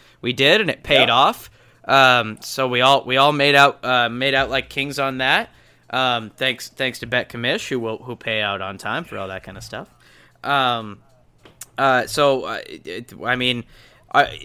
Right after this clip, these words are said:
Speaker 1: so far, we, we, we need to start, now that we have the group message, we need to start, like, keeping a running tally of our record. And, like, s-, like, when we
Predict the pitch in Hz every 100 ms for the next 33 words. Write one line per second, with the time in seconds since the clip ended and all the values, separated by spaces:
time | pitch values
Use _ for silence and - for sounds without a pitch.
0 | 143 - 214 320 269 240 139 165 160 180
1 | 143 156 170 202 190 - 160 143 165 175
2 | 156 160 156 - 127 127 - 147 143 147
3 | 127 131 120 - 135 107 127 - 131 127
4 | 120 117 123 123 - 117 123 123 113 104
5 | 101 - 127 147 - _ - _ - 127
6 | 120 110 95 - 117 117 - - 131 -
7 | 131 127